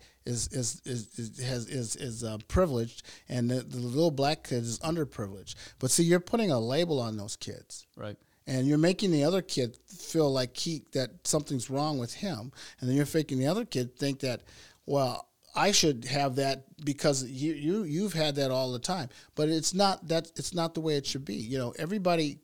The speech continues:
Speaker 1: should come in there and, and, you know, I just think that we get into much of the color of the skin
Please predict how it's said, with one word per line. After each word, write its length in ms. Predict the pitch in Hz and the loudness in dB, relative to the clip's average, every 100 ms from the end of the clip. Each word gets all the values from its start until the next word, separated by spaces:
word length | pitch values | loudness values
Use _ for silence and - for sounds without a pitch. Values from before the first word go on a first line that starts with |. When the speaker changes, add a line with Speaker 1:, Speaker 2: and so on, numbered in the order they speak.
| - | -6
Speaker 1:
should 240 | - 135 | -4 -2
come 260 | - 175 170 | -2 0 2
in 120 | 156 | 2
there 300 | 131 120 131 - - _ - | 0 -2 -6 -12 -20 _ 0
and, 260 | 143 135 | 2 2
and, 220 | - 143 151 | 2 2 6
you 100 | 156 | 6
know, 200 | 139 127 | 4 2
I 120 | 165 | 4
just 200 | 180 175 | 4 4
think 220 | 202 196 196 | 2 2 4
that 260 | 156 139 - | 4 4 -2
we 180 | 147 135 | 0 2
get 200 | 160 185 | 2 2
into 280 | 175 - | 0 -2
much 380 | 147 147 151 - | -2 0 -2 -4
of 100 | 143 | -4
the 80 | 127 | -6
color 420 | - - 160 165 | -8 -8 -6 -6
of 100 | 143 | -8
the 100 | 127 | -2
skin 600 | 117 - - 160 147 98 | 0 0 -2 -2 -2 -4